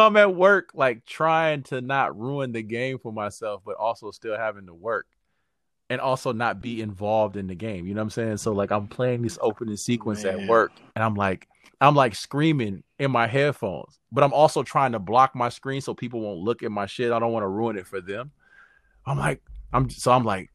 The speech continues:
Speaker 1: I just remember it. Yeah, it was so crazy. That opening sequence is one of the best opening
Speaker 2: Yep.
Speaker 1: sequences in a game. Like, that, that's why I know the, the team at Naughty Dog i-,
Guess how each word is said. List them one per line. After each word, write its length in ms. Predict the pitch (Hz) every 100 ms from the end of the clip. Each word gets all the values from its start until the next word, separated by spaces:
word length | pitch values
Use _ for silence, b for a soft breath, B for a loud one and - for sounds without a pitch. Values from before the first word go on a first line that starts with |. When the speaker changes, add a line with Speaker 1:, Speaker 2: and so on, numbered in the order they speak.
| -
Speaker 1:
I 60 | 113
just 140 | 143 139
remember 400 | 131 165 196 101
it. 80 | 65
Yeah, 140 | 117
it 40 | 98
was 100 | -
so 140 | 104
crazy. 360 | 95 101 87 92
That 100 | 90
opening 320 | 98 98 92
sequence 460 | - 95 87 82 85
is 100 | 82
one 140 | 87
of 60 | 82
the 60 |
best 400 | 78 87 85 - -
opening 320 | 104 - -
Speaker 2:
Yep. 180 | 101 220
Speaker 1:
sequences 600 | 196 - 85 - 85 80
in 120 | 80 76
a 40 |
game. 480 | - 87 90 85 80 B B B
Like, 260 | 143 131 _ _ _ _ _ _ _ - - b b b b - _ _ _ _
that, 280 | 143 143 -
that's 380 | 165 135 170 170
why 320 | 170 160 139
I 40 | 127
know 640 | 123 123 123 117 107 87 _ _ _ _ _ _ _ _ 156 _ -
the, 120 | 127 -
the 140 | 113
team 280 | - 131 117
at 80 | 101
Naughty 240 | 101 104
Dog 360 | 92 98 92 90
i-, 100 | 107